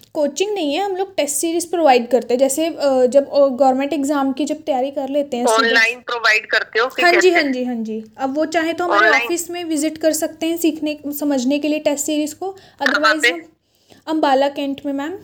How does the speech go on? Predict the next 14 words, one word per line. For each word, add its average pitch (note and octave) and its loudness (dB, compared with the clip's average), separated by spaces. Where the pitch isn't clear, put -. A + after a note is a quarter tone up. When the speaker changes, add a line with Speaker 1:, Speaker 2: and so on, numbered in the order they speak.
Speaker 1:
near D#4 2
government C#4+ 4
Speaker 2:
अच्छा, D4 2
Speaker 1:
पीजी C#4+ 2
college। C4 0
Speaker 2:
हम, G#3+ 0
अच्छा, - 0
अच्छा, - -4
हम A3+ -2
चंडीगढ़ G#3 2
रहते - -2
हैं। - -8
Speaker 1:
ओके, D4+ 2
ओके। A3+ -2